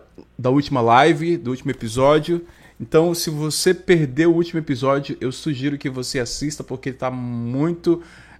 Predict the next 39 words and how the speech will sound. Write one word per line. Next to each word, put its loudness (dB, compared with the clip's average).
é, -4
profundo. 0
Você -6
vai 0
aprender -4
muita -4
coisa 0
na 0
sua -2
vida, -2
de, -6
no -2
relacionamento 0
com -4
os -4
irmãos. 0
E -6
você, 2
a, 0
a, -2
a 0
nossa 0
ideia 4
aqui -2
é -2
que -12
você -4
tenha 0
um 0
crescimento -4
muito 2
profundo -2
através -2
desse -4
livro, -2
é, -8
de -8
Rick -6
Warren. -4